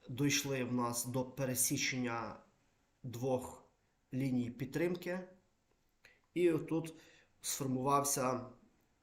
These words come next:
в, в кінці внизу сформувалась фігура розвороту. Один, два, три, потрійна, потрійне дно, лінія шиї, відпрацювала себе фігура більше, ніж на сімдесят відсотків. Утворився в нас маленький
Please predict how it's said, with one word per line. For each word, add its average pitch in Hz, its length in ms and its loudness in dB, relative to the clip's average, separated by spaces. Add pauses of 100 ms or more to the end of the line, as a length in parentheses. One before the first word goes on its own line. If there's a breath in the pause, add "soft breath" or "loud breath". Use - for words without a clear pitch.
(140)
в, 127 160 -8
в - 160 -10
кінці 127 580 0
внизу 123 340 2
сформувалась 120 520 0
фігура 117 580 -6
розвороту. 160 760 0 (340 loud breath)
Один, 123 440 -4
два, 117 300 0
три, 120 380 -4
потрійна, 120 760 -2 (420 loud breath)
потрійне 123 460 -2
дно, 156 240 2
лінія 127 360 4
шиї, 160 640 0
відпрацювала 123 720 -2
себе 117 300 -2
фігура 120 640 -4
більше, 123 340 -2
ніж 117 260 -4
на 117 120 -4
сімдесят 123 560 -4
відсотків. 151 800 -4
Утворився 135 500 -4
в 120 60 -4
нас 131 300 -2
маленький 135 580 -2